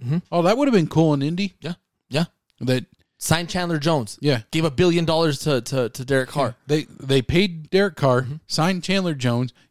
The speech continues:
Speaker 2: get Davante Adams and pay him.
Speaker 1: Yeah.
Speaker 2: And you're like, "Hey, like, you guys had more money than that."
Speaker 1: And, and, and Jimmy Irsay, uh,
Speaker 2: And you had Jonathan Taylor.
Speaker 1: Yeah.
Speaker 2: I mean,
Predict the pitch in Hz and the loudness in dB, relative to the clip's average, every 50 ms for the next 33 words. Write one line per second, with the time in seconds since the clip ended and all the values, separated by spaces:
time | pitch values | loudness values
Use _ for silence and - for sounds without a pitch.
0 | _ - 170 170 - 185 165 185 190 180 160 165 160 156 160 170 170 170 160 135 | _ -2 -2 -2 0 0 0 2 0 0 0 0 0 0 0 0 0 0 -2 -2
1 | 117 101 - 120 151 180 156 127 117 123 123 - _ _ _ _ - 131 135 151 | -4 -4 0 2 2 2 2 2 0 -4 -8 -12 _ _ _ _ -4 -2 2 2
2 | 156 147 123 - - _ _ _ _ _ _ _ _ 202 254 240 185 147 120 101 | 4 2 2 0 -4 _ _ _ _ _ _ _ _ 0 0 2 2 0 0 -2
3 | - _ _ _ _ _ _ _ _ _ _ _ _ - 127 143 190 247 285 240 | -6 _ _ _ _ _ _ _ _ _ _ _ _ 0 4 6 8 8 8 6
4 | 196 151 180 170 143 139 143 151 143 120 110 131 185 202 156 113 92 90 90 90 | 6 6 6 4 4 4 4 4 4 4 4 4 4 4 2 0 -4 -8 -12 -12
5 | 87 - - _ _ _ _ - 135 143 143 139 - _ _ 135 147 156 151 143 | -14 -16 -16 _ _ _ _ -4 -2 -2 -4 -6 -10 _ _ -6 -6 -6 -6 -8
6 | - _ 147 151 131 139 208 262 339 277 185 196 269 285 - - 151 113 104 104 | -12 _ -12 -10 -6 -6 -6 -4 -2 -2 -2 -2 -2 -2 -4 -4 -4 -4 -6 -8
7 | 123 - _ _ _ _ _ _ _ _ _ _ _ - 127 127 120 117 117 107 | -14 -18 _ _ _ _ _ _ _ _ _ _ _ -2 -2 0 0 0 -2 -6
8 | 110 - _ _ _ 190 214 240 240 240 208 233 226 185 156 180 214 208 190 170 | -10 -14 _ _ _ 4 6 6 6 6 6 4 2 0 2 2 2 2 2 0
9 | - 165 143 120 - - 196 214 214 160 107 - - - 190 - _ _ _ _ | -2 -6 -10 -6 2 6 6 6 6 4 0 -4 -8 -12 -12 -12 _ _ _ _
10 | _ _ _ _ - 127 120 107 - | _ _ _ _ -8 -8 -6 -6 -8